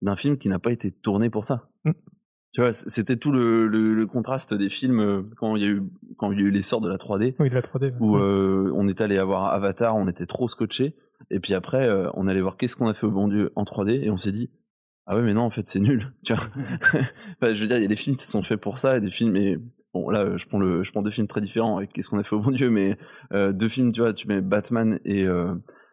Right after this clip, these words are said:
Speaker 1: et Avatar, par exemple, côte à côte, bah, y a, ça aurait pas apporté grand-chose de voir, euh, The Batman en trois D, tu vois, par exemple.
Speaker 2: Non. Et puis, il faut que ça serve aussi, parce que, par exemple, tu vois, tu prends Avatar, je pense que tous les films de science-fiction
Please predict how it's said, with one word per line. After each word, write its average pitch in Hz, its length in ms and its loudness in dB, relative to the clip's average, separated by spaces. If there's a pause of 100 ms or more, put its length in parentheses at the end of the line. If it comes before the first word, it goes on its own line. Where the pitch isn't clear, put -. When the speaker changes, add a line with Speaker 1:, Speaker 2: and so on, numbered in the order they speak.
(360)
Speaker 1:
et 104 120 2
Avatar, 98 380 0
par 98 100 -4
exemple, 92 460 -4
côte 98 180 -4
à 98 80 -2
côte, 117 300 -2
bah, 98 120 0
y 92 60 0
a, 92 100 0 (920)
ça - 200 -6
aurait 92 120 -2
pas 95 160 0
apporté 101 360 -4
grand-chose 98 420 -2
de 98 80 -2
voir, 95 260 -4
euh, 90 300 -8
The 95 140 -4
Batman 101 340 -2
en 92 60 -2
trois 104 180 -4
D, 92 140 -4
tu - 120 -14
vois, 87 80 -12
par - 120 -12
exemple. 92 200 -10
Speaker 2:
Non. 131 120 -10 (180)
Et 143 80 -4
puis, 151 80 0
il 139 60 2
faut 147 80 2
que - 80 -6
ça 151 80 2
serve 143 200 0
aussi, 135 200 0
parce 143 160 -2
que, 131 80 -4
par 127 140 0
exemple, 139 180 0
tu - 80 -6
vois, 127 60 -2
tu 131 100 -10
prends 123 180 -4
Avatar, 120 420 -2 (1000)
je - 80 -20
pense 139 140 -2
que 131 60 -4
tous - 140 -6
les 120 100 2
films 123 200 0
de 120 60 2
science-fiction 123 600 -4